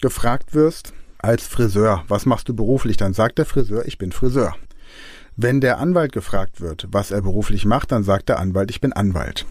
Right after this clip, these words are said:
Der Anwalt sagt auch nicht, "Ich bin Knastvermeidungsstratege."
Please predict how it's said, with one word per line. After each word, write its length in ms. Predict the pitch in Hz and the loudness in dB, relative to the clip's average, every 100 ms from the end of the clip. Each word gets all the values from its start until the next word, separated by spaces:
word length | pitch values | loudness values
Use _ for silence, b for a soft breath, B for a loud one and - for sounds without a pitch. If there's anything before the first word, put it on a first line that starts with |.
| - - | -4 -2
Der 120 | - | 2
Anwalt 340 | 143 156 151 | 2 2 0
sagt 260 | 147 135 - | -2 -2 0
auch 180 | 160 160 | 2 2
nicht, 280 | 151 - - | 0 -2 -6
"Ich 240 | 151 143 - | -2 -2 2
bin 240 | 135 131 - - | 2 2 -2 -2
Knastvermeidungsstratege." 1700 | - 127 - - 165 123 98 110 104 95 - - 95 - 92 85 - | 0 0 0 0 0 0 0 0 -2 -4 -4 -2 -4 -2 -2 -2 -6